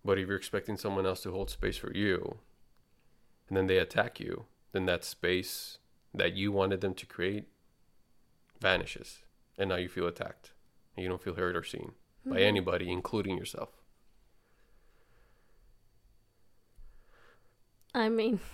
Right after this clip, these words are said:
Speaker 2: <laughs> I feel like men have to be at a very high level to understand that.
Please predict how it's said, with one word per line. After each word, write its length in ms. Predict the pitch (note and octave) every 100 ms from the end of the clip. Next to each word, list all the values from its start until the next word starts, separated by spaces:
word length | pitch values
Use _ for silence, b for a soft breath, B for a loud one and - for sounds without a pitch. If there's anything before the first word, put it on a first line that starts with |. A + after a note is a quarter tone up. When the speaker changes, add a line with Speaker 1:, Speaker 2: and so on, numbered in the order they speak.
| -
Speaker 2:
<laughs> 2000 | - - - - - - - - - - - - E4 - - - - - - - - -
I 120 | B3
feel 260 | C4+ D4 C#4+
like 260 | C#4 A#3
men 240 | A#3 A#3 C4
have 260 | C4+ C4+
to 140 | B3 A#3+
be 140 | A#3+
at 120 | A3
a 460 | G#3+ G#3 G3 A#3 A#3 - - - - - - - -
very 560 | C4 G#3+ A#3 A#3+ A#3 A#3+
high 260 | A#3+ G#3+
level 380 | G3+ F3+ G3 A3+
to 200 | A3 A3
understand 680 | G3 G3 F#3+ - F#3 F#3+ A3
that. 220 | C4 D#4